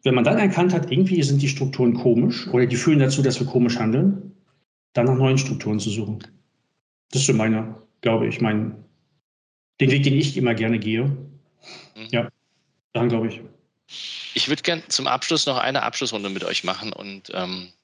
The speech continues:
Speaker 2: weil wir haben schon echt, ähm, so langsam die, die, die kommen wir ans Ende. Und so ein bisschen in die Zukunft schauen. Wenn ihr, wenn ihr so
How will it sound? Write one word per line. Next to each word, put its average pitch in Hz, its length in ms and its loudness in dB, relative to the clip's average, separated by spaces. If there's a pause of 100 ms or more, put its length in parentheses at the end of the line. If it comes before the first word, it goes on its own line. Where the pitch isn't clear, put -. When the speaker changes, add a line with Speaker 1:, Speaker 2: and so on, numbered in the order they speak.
Speaker 2:
weil 87 140 -6
wir 87 80 -2
haben 104 120 -6
schon 85 200 -4
echt, - 420 -10
ähm, 160 320 -10 (140)
so 82 160 -18
langsam 82 460 -8 (300)
die, 80 340 -16
die, 82 100 -20
die - 400 -20
kommen 95 180 -8
wir 90 40 -4
ans 87 120 -6
Ende. 113 300 -10 (1800)
Und 113 80 -4
so 135 80 2
ein - 20 -2
bisschen 147 200 0
in 143 80 2
die 123 60 2
Zukunft 101 420 -2
schauen. - 360 -6
Wenn 110 120 -2
ihr, 120 360 -2
wenn 110 140 -6
ihr 117 80 -2
so 104 400 -2